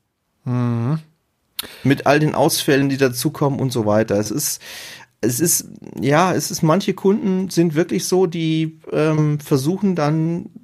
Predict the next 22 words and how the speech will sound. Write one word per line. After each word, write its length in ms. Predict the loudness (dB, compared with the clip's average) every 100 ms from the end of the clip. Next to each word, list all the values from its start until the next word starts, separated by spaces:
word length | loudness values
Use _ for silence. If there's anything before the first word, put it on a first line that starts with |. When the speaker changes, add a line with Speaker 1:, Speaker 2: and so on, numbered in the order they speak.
| -18 -18 -16
Speaker 2:
sozusagen 720 | -4 -4 -2 2 2 4 2
maximale 640 | 2 0 0 2 4 4
Leistung 440 | 4 4 2 0 -2
für 120 | 0
ihr 80 | 2
Geld 240 | 2 0
zu 120 | -2
bekommen. 440 | -4 -2 -2 -2 -4 -14 -20 -18 -18 -20 -8 0
Äh, 160 | 2
und 120 | 2 0
es 140 | 0
klappt 280 | 0 0 -2
nicht 160 | -2
immer 200 | 0 2
und 100 | 2
da 80 | 0
kommt 260 | 0 -2 0
eben 180 | 0 0
so 200 | 2 2
ein, 360 | 2 -2 -6 -12 _ _ _
ja, 400 | -4 0 -2 0
halb, 220 | 0 0